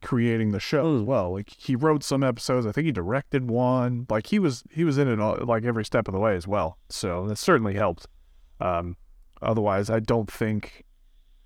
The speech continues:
Speaker 1: I don't think you would have gotten it that well, but you never know.
Speaker 2: Mm-hmm.
Speaker 1: The, I think, I think I read an article a couple weeks ago that some Sony executive was like, "Ah, seeing the success of the show, I should have just made that movie that fell apart a couple years ago." And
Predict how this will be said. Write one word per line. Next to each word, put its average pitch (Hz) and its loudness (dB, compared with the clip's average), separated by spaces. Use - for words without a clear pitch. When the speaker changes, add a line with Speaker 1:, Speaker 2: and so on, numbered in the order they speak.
Speaker 1:
I - -4
don't 123 2
think 113 0
you 120 4
would 110 4
have 104 -4
gotten 113 0
it 139 -2
that 147 2
well, 156 6
but 101 0
you 143 0
never 135 0
know. 107 0
Speaker 2:
Mm-hmm. 117 -4
Speaker 1:
The, 190 2
I 185 2
think, 311 -2
I - -6
think 247 4
I - 4
read 277 4
an 185 2
article 156 2
a 127 -2
couple 143 -2
weeks 120 -2
ago 135 2
that 123 2
some 131 -2
Sony 135 2
executive 135 2
was 120 -2
like, 107 0
"Ah, 151 4
seeing 139 -2
the 135 -2
success 135 -2
of 117 -2
the 98 -2
show, 147 4
I 95 0
should 135 -2
have 127 -2
just 127 -4
made 131 0
that 135 4
movie 123 0
that 101 -2
fell 101 -4
apart 101 0
a 101 -4
couple 107 -2
years 104 -2
ago." 101 -2
And - -4